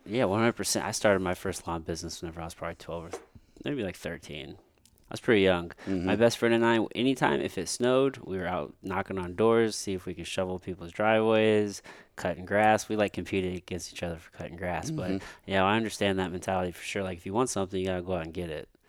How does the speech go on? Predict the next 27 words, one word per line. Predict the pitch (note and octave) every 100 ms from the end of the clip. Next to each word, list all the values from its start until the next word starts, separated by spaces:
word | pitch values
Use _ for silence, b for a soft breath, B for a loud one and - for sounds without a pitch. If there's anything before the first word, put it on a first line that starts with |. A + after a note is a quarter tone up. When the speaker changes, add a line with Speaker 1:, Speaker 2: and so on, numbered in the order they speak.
| B B B B B B B B B B -
Speaker 1:
Oh, | A#2 G2+
man. | E2+ F2+ F#2+ E2
Speaker 2:
And | G#2+
I, | A2 G#2+
I | G#2+
feel | G#2+ B2+
like | A#2
I'm | A2 G2+
in |
a | G2
cool | G#2
spot | G2 - D#2+
now | F#2+ G#2 F#2+
because, | F2+ F2+ E2+ -
you | G2
know, | F2
my | E2+ F2+
oldest | G#2+ E2+ -
is, | E2+ D#2+ -
is | D#2
fourteen. | - E2+ - C3 G2 -
Speaker 1:
Mm-hmm. | G#2+ G2
Speaker 2:
He's, | G2+ -
he's | F#2+ F2+
starting | F#2+ E2
high | G2+
school. | C3 - A1+